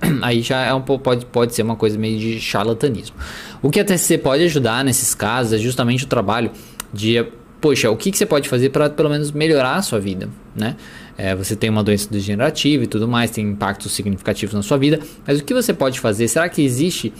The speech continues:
alguma coisa que você faz, é, que deixa a sua vida pior? Ou será que existe alguma coisa que você não faz, que às vezes se você fizesse poderia melhorar a sua vida?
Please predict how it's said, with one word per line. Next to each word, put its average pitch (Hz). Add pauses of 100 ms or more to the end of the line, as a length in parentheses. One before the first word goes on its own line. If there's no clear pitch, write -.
(460)
alguma 123
coisa 120
que -
você 120
faz, 113 (320)
é, 107
que 113
deixa 139
a -
sua 123
vida 110
pior? 120 (220)
Ou 113
será 139
que 135
existe 131
alguma 127
coisa 127
que -
você 135
não 151
faz, 139 (320)
que -
às 110
vezes 117
se 131
você 123
fizesse 123
poderia 113
melhorar 117
a -
sua 110
vida? 117